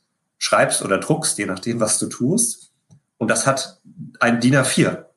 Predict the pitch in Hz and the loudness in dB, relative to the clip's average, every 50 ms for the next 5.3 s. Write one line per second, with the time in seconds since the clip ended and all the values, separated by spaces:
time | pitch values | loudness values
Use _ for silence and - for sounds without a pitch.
0 | _ _ _ - - 101 92 90 82 67 - - - - _ _ _ _ _ _ | _ _ _ -2 -2 0 0 0 -2 -2 -4 -8 -12 -20 _ _ _ _ _ _
1 | _ _ _ _ _ _ _ _ _ _ - - 107 104 - 123 117 107 98 - | _ _ _ _ _ _ _ _ _ _ -4 -4 -4 -2 2 2 2 2 2 0
2 | - - 180 113 117 143 170 - 170 - - 110 - - 147 151 - 113 - - | 2 2 4 4 4 4 2 0 -4 -4 -4 -2 0 0 -2 -2 -2 -4 -6 -6
3 | - - - 202 170 127 - - 95 90 110 156 175 143 110 107 104 101 98 101 | -4 -2 -2 0 0 -2 -2 -2 0 0 0 0 0 0 -2 -2 -2 -2 -2 -2
4 | - - - - - 120 120 120 120 - 120 123 - - - 175 185 151 82 78 | -2 -2 -2 -2 -2 -2 -2 -2 -2 -4 -4 -4 -4 -4 -2 0 0 0 2 2
5 | 73 71 - - - | 0 0 -2 -6 -12